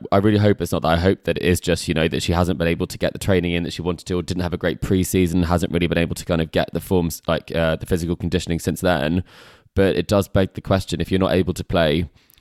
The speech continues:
um, kind of each week when she needs matches, and if her body's not really ready for matches, um, it might be a bit of an uphill battle, a bit stop-start, which we've seen with, you know, Bianca Andreescu.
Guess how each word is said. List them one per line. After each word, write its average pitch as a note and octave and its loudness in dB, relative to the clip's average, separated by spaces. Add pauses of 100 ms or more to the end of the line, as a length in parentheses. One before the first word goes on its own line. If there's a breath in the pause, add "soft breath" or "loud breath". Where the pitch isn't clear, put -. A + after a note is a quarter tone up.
(380 soft breath)
um, D#2+ 0 (100)
kind F2 0
of E2 -2
each - -6
week F#2 -2
when E2 -2 (120)
she - 0
needs G2 2
matches, E2+ -2
and E2+ 0
if D#2+ -8
her E2+ -2
body's F2+ 0
not - -4
really E2 0 (120)
ready F#2 2
for F2 -6
matches, E2 -4 (500 soft breath)
um, F2 2
it F2+ 0
might F#2 4
be F#2+ 0
a E2 2
bit F2+ 0
of F2+ 2
an - -2
uphill E2+ 0
battle, F#2+ 0
a - -2
bit - -6
stop-start, - 0
which - -4 (160)
we've F#2 -2
seen F#2+ 0
with, F2 0
you F2 -2
know, F2 4
Bianca F#2 2
Andreescu. F2 2